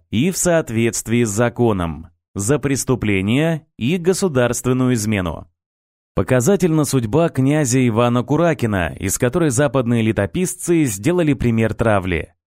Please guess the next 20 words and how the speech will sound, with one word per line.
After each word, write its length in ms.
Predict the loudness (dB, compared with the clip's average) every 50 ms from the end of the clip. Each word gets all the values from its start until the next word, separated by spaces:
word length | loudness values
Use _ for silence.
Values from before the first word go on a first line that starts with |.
| _ _ _ _ -4
На 140 | -2 0 0
самом 400 | 0 0 0 2 2 0 0 0
деле 240 | 2 2 2 2 0
Куракин 520 | 0 0 2 2 2 2 2 0 0 0
участвовал 600 | 0 0 0 0 -2 -2 -2 -2 -2 0 0 0
в 60 | -2
заговоре 540 | -2 0 0 0 2 2 0 0 2 0 0
против 320 | 2 2 2 2 0 -2 -2
царя 540 | 0 0 0 2 2 0 0 -2 -4 -8 -14 _ -4
и 160 | -2 -2 0
подлежал 600 | 0 -2 -2 2 2 0 2 2 2 0 0 0
казни. 640 | 0 0 0 0 0 -2 -6 -8 -8 -10 -12 -16 _ _ _ _ _ _ _ _ _ _ -2
Но 320 | 0 2 2 2 2 0
церковные 640 | 0 0 -2 -2 0 2 2 2 2 4 2 2 2 0
иерархи 720 | 2 2 2 4 4 2 2 2 0 0 -2 -2 0 0
упросили 600 | 2 2 2 0 0 0 0 0 0 2 2 2
Ивана 260 | 2 2 2 2 0
Васильевича 680 | 0 -2 0 -2 -2 0 0 0 -2 -2 0 0 0 0
помиловать 720 | 0 0 0 0 2 2 2 2 4 4 2 2 0 0
князя, 800 | 0 2 2 2 2 2 0 0 0 2 2 2 0 -2 -6 -10